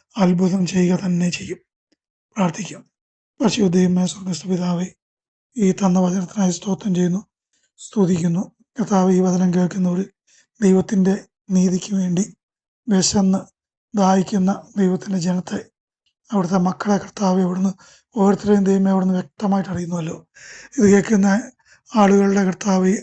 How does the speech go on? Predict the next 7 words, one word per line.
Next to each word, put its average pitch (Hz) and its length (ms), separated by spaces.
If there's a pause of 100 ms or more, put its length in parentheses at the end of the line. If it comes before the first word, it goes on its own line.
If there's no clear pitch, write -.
(160)
ആവശ്യങ്ങൾ, 190 500 (580)
അവരെ 196 200
ഭാരപ്പെടുത്തുന്ന 196 1120
വിഷയങ്ങൾ, 180 420
അവരുടെ 180 240
പ്രശ്നങ്ങൾ 185 420 (600)
എന്തൊക്കെയാണെന്ന് 196 680